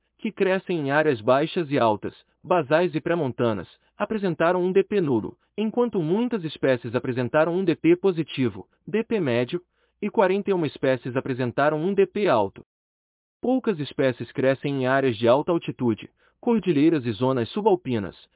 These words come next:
mas elas exibiram A R pouco distintivos, resultando em altos valores de D P. Conclusões: finalmente,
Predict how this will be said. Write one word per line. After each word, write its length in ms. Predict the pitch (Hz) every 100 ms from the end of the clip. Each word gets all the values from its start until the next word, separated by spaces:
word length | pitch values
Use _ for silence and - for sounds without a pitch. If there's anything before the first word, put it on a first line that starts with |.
| _
mas 260 | 143 151 123
elas 300 | 175 185 151
exibiram 480 | 131 120 120 170 143
A 80 | 120
R 280 | 131 120 113
pouco 340 | 170 196 208
distintivos, 840 | 185 - 208 175 - 120 92 - _ _ -
resultando 580 | 220 214 185 180 190
em 120 | 175 131
altos 380 | 143 170 175
valores 440 | 139 123 120 147 147
de 100 | 147
D 120 | 131
P. 260 | - 113 92 _ _ _ _ _ _ _
Conclusões: 720 | - 262 233 180 113 123 113 -
finalmente, 640 | - 226 170 120 120 110